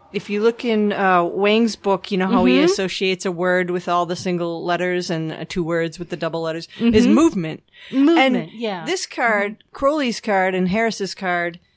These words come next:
Speaker 1: shows that movement so much better than the
Speaker 2: It
Speaker 1: weight card
Speaker 2: does.
Speaker 1: look, that looks very, like,
Speaker 2: It
Speaker 1: kind
Speaker 2: looks
Speaker 1: of
Speaker 2: quite
Speaker 1: ri-, rigid
Speaker 2: static.
Speaker 1: and static. And it
Speaker 2: I mean,
Speaker 1: kind
Speaker 2: he's
Speaker 1: of
Speaker 2: progressing,
Speaker 1: I mean,
Speaker 2: but
Speaker 1: he
Speaker 2: it's
Speaker 1: is,
Speaker 2: not a
Speaker 1: his
Speaker 2: dance.
Speaker 1: horse is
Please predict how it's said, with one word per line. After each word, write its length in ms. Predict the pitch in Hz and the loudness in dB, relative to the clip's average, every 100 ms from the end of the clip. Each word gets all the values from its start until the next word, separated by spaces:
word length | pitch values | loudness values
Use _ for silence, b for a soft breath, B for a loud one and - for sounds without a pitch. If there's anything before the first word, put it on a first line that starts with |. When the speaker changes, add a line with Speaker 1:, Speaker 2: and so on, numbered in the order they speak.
| _ _ _ _ _ | _ _ _ _ _
Speaker 1:
shows 640 | - - 262 294 262 190 | -6 2 4 4 0 -2
that 320 | 196 175 165 | 0 0 2
movement 840 | 180 175 214 285 226 170 175 156 - | 0 4 6 6 4 0 -4 -4 -6
so 280 | - 233 269 | 2 4 6
much 360 | 214 156 - | 4 0 -2
better 320 | 202 208 180 | 0 2 0
than 320 | 156 160 156 156 | -2 -6 -6 -6
the 80 | |
Speaker 2:
It 40 | 156 | 0
Speaker 1:
weight 180 | 180 208 | 2 4
card 320 | 196 190 165 | 4 4 2
Speaker 2:
does. 100 | 156 | -4
Speaker 1:
look, 100 | 165 - | -8 -8
that 160 | 180 | -10
looks 220 | 180 175 | -10 -12
very, 260 | 170 185 180 | -8 -4 -4
like, 220 | 165 175 | -6 -10
Speaker 2:
It 40 | 202 | -4
Speaker 1:
kind 140 | 185 | -2
Speaker 2:
looks 140 | 180 165 | 0 -2
Speaker 1:
of 60 | |
Speaker 2:
quite 320 | 185 208 202 | 2 4 4
Speaker 1:
ri-, 180 | 202 208 | 2 4
rigid 120 | 196 | 4
Speaker 2:
static. 180 | 165 190 | 2 0
Speaker 1:
and 200 | 185 180 | -2 -4
static. 580 | 175 - 185 175 165 165 | -6 -6 -2 -2 -6 -12
And 120 | 175 | -14
it 80 | 170 | -10
Speaker 2:
I 40 | 202 | -4
mean, 140 | 202 | -2
Speaker 1:
kind 80 | 247 | -2
Speaker 2:
he's 100 | 180 | -4
Speaker 1:
of 60 | |
Speaker 2:
progressing, 560 | - 202 208 220 208 - | -4 -4 0 0 0 -2
Speaker 1:
I 20 | |
mean, 80 | 269 | 0
Speaker 2:
but 100 | 320 | 2
Speaker 1:
he 60 | 311 | 2
Speaker 2:
it's 80 | |
Speaker 1:
is, 60 | 320 | 2
Speaker 2:
not 160 | 254 175 | 2 2
a 60 | |
Speaker 1:
his 80 | 160 | -2
Speaker 2:
dance. 280 | 180 160 240 | -2 -2 -4
Speaker 1:
horse 400 | 262 302 269 - | 0 2 2 -2
is 180 | 220 | -8